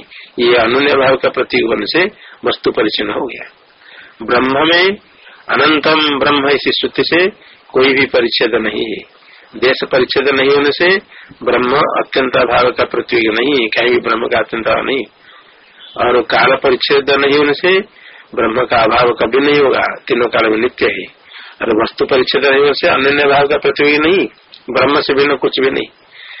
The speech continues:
यदि कोई भी पदार्थ ब्रह्म से भिन्न मान ले, तो ब्रह्म वस्तु परिच्छिन्न हो जाएगा। आ, वस्तु परिच्छिन्न नहीं होने के लिए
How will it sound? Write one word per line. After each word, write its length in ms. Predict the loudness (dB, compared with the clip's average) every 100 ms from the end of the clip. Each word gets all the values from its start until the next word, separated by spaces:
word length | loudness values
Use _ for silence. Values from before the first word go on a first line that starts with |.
| -6
यदि 140 | -4 -2
कोई 240 | 0 2
भी 80 | 2
पदार्थ 340 | 0 2 2
ब्रह्म 320 | 0 0 0
से 200 | 0 0
भिन्न 240 | 0 2 2
मान 180 | 2 2
ले, 240 | 2 0 -2 -10 -20 -20 -20 _ _ -20 _ -8
तो 80 | -4
ब्रह्म 580 | -2 0 0 -2 -2 -10 -8 -6
वस्तु 220 | -4 -4
परिच्छिन्न 380 | -2 -2 0 0
हो 120 | 0
जाएगा। 480 | -2 -4 -6 -12 -20 -20 -20 -20 -12 -8
आ, 20 | -8 -8 -6 -4
वस्तु 220 | -4 -2
परिच्छिन्न 540 | 0 0 0 0 2 2
नहीं 160 | 2
होने 220 | 2 2
के 160 | 0 0
लिए 220 | 2 2